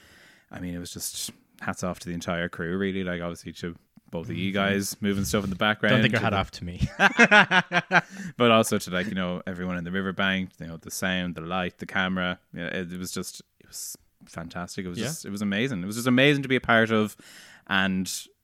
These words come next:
Speaker 1: I hope if it was even a fraction as amazing to watch at home as it was to be a part of, then people at home would have had a, an absolutely fantastic night.
Speaker 3: Yeah. And again, you know, it was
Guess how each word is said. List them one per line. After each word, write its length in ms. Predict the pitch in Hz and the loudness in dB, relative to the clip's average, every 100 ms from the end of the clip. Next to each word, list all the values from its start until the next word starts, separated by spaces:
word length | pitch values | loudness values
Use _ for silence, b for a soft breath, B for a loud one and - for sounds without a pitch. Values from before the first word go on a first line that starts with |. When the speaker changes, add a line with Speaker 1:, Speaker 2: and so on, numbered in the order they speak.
| - | -10
Speaker 1:
I 220 | 90 90 - | -6 -6 -4
hope 380 | 92 85 - - - - _ - | -6 -6 -4 -4 -4 -10 _ -12
if 240 | 95 - - _ | -12 -12 -20 _
it 180 | 98 90 | -12 -10
was 160 | 92 90 | -8 -4
even 340 | 92 90 90 - _ - | -4 -4 -6 -8 _ -20
a 40 | |
fraction 720 | - - 110 104 - 101 90 | -20 -8 -6 -6 -8 -10 -10
as 140 | 82 85 | -10 -10
amazing 560 | 85 85 82 85 82 _ - | -10 -10 -10 -12 -12 _ -12
to 100 | 87 | -8
watch 320 | 85 82 - | -8 -8 -10
at 80 | 87 | -8
home 160 | 87 | -8
as 100 | 82 | -8
it 20 | 82 | -12
was 140 | 82 | -12
to 60 | - | -10
be 80 | |
a 60 | 71 | -8
part 220 | 80 80 | -6 -6
of, 100 | 80 80 | -8 -12
then 320 | 80 85 - - | -12 -14 -16 -10
people 200 | 90 82 | -8 -6
at 80 | 85 | -8
home 160 | 82 | -8
would 60 | 82 | -8
have 100 | 85 | -8
had 120 | 82 | -8
a, 100 | 85 - | -10 -10
an 100 | 95 | -10
absolutely 380 | 98 - 95 95 | -10 -8 -8 -8
fantastic 580 | 104 101 82 - - - | -8 -10 -12 -16 -20 -18
night. 260 | - - - _ - | -18 -18 -20 _ -12
Speaker 3:
Yeah. 200 | 107 131 _ _ | -10 -10 _ _
And 440 | 113 104 101 101 - _ _ 120 | -8 -8 -8 -10 -14 _ _ -10
again, 380 | 117 123 123 - | -8 -6 -8 -12
you 120 | 120 | -10
know, 280 | 110 110 110 117 | -8 -8 -10 -12
it 140 | 110 | -10
was 460 | 110 101 - - | -10 -10 -12 -14